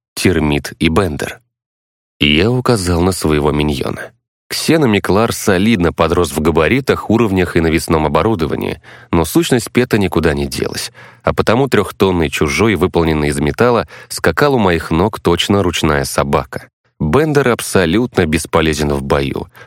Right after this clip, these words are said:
поэтому я и не привлекал его к битве. «Охренеть! Двигатели для кораблей!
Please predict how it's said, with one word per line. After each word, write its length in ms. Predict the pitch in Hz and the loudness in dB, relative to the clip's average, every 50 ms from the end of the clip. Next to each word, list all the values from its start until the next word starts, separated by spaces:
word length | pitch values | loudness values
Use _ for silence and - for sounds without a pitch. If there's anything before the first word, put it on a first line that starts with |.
| - | -4
поэтому 420 | - 87 92 95 101 - 107 92 85 | 0 2 2 2 2 0 0 0 0
я 240 | 80 92 113 120 107 | 2 2 2 2 2
и 40 | |
не 140 | 85 80 78 | 0 0 0
привлекал 640 | 73 - 82 82 78 80 78 - - 98 98 85 73 | 0 0 0 2 0 0 -2 0 0 0 0 0 0
его 240 | 71 71 69 69 67 | -2 -2 -2 -2 -2
к 80 | 65 73 | -2 -2
битве. 480 | 73 73 71 - - - - - - _ _ _ _ _ _ _ _ _ _ - | -2 -2 -4 -4 -6 -10 -10 -10 -12 _ _ _ _ _ _ _ _ _ _ 0
«Охренеть! 1200 | 123 135 143 143 131 - - 143 143 139 135 135 135 131 127 120 113 104 95 87 - - - _ _ _ _ _ _ _ _ - | 2 4 4 2 2 2 0 0 2 2 2 2 2 2 2 2 0 0 -2 -4 -6 -10 -12 _ _ _ _ _ _ _ _ -8
Двигатели 880 | 101 95 104 135 139 135 160 180 185 190 165 151 139 - 139 131 127 | -4 0 2 2 2 2 2 2 2 2 2 2 2 2 2 2 2
для 200 | 123 113 131 135 | 2 2 2 0
кораблей! 880 | - - 156 147 147 151 147 143 147 160 160 151 139 123 113 101 85 73 | 2 2 2 2 2 2 2 2 2 2 2 2 2 2 2 0 -2 -6